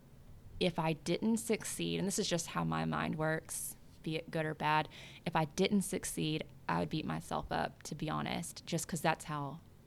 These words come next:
I'm very goal in-, uh, oriented, and nothing's wrong with that. But, you know, sometimes you can be so much of a goal digger that,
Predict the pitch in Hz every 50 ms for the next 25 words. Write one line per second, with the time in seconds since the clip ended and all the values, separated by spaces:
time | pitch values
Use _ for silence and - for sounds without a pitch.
0 | - - - - - - 151 156 156 165 170 180 170 180 170 160 160 160 156 156
1 | 160 - - - - - 170 160 156 - - 170 165 165 156 147 147 - - -
2 | - - - - - - - - - - - - - - 170 160 156 156 156 156
3 | 156 180 - - 302 294 285 - 175 160 151 151 160 156 - 165 156 160 175 -
4 | - - - - - 175 170 170 175 180 - - - - - - - - - -
5 | - - - 180 170 165 160 160 165 175 - - 202 202 190 208 190 190 180 -
6 | 190 180 175 - 180 170 170 170 165 160 160 160 160 160 160 - - - - -
7 | - - - - 202 196 190 185 175 - - 180 165 165 151 - - 160 156 160
8 | 165 165 160 160 151 147 - - - 165 160 151 156 156 160 160 160 165 160 156
9 | - -